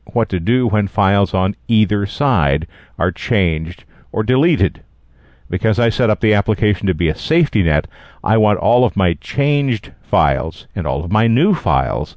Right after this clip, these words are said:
to be copied from the left to the right. If I delete a file on the left, I do not want that deletion to be mirrored on the right. That means I can delete a file on the left, but it'll still be available on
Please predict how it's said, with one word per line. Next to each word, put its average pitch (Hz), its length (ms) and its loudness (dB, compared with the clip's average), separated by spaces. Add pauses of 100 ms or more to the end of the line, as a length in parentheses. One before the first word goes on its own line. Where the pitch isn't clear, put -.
(360)
to 87 60 -6
be 98 120 0
copied 110 460 0
from 113 160 0
the 110 80 2
left 95 340 2 (100)
to 120 100 0
the 117 100 2
right. 123 360 0 (440)
If - 140 -4
I 92 100 4
delete 95 380 2
a 165 40 2
file 107 340 2
on 98 120 2
the 95 80 2
left, 87 380 0 (260)
I 90 140 2
do 90 200 -2
not 113 400 0
want 92 240 -2
that 87 200 0
deletion 95 480 0
to - 100 -6
be 98 140 0
mirrored 98 540 -2 (180)
on 82 160 -6
the 82 80 -4
right. 80 400 -2 (800)
That 85 160 -4
means 98 180 0
I 90 120 2
can 82 160 -6
delete 95 280 0
a 135 40 2
file 80 320 0
on 69 80 -8
the 69 80 -6
left, 110 360 0 (680)
but 95 420 2 (380)
it'll 90 160 0
still 85 360 -2
be 92 180 0
available 95 720 0 (280)
on 90 360 -4